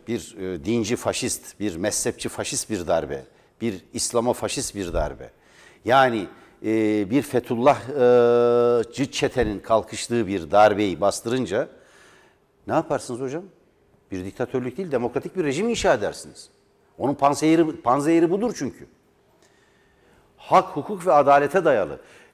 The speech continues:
Diyelim ki siz üç ay olağanüstü hal ilan ettiniz darbecilerin tasfiyesi için ama bu üç aydır. Hadi tutun ki altı aydır. Yahu bir yılı geçti. Bir yıl bitti,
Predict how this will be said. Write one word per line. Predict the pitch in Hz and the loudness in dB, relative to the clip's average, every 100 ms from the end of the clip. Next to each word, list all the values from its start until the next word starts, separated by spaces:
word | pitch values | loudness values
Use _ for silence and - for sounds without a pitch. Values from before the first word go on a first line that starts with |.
| - | -4
Diyelim | 110 196 226 220 | 4 4 4 -4
ki | 175 | -6
siz | 180 | -8
üç | 165 220 - | -6 -6 2
ay | 165 190 208 - - | 4 2 -4 -16 0
olağanüstü | 147 170 175 - | 4 6 4 0
hal | 156 156 160 | 2 4 2
ilan | 156 156 143 | 0 0 0
ettiniz | 143 147 185 151 | -6 -8 -4 2
darbecilerin | 147 135 117 139 147 | 2 2 -2 -2 -2
tasfiyesi | 135 - 127 117 101 | -6 -6 -6 -8 -8
için | 90 | -8
ama | 92 101 | -6 -4
bu | 127 | -4
üç | 156 147 | -2 -2
aydır. | 107 - - _ _ _ _ _ _ _ _ _ _ _ _ _ | -2 -8 -20 _ _ _ _ _ _ _ _ _ _ _ _ _
Hadi | - 165 165 - | -4 0 0 0
tutun | 254 233 196 | 0 0 0
ki | 202 | 6
altı | 151 151 160 | 6 6 4
aydır. | 165 107 - - _ _ _ _ _ _ _ _ | 2 0 -12 -20 _ _ _ _ _ _ _ _
Yahu | 98 110 156 | 2 4 4
bir | 117 | 2
yılı | 165 190 170 | 2 4 2
geçti. | 113 - - - _ _ _ _ _ _ _ | 0 -6 -16 -20 _ _ _ _ _ _ _
Bir | 92 143 | -2 0
yıl | 151 156 143 | 4 2 2
bitti, | 151 - 233 | -4 -4 -6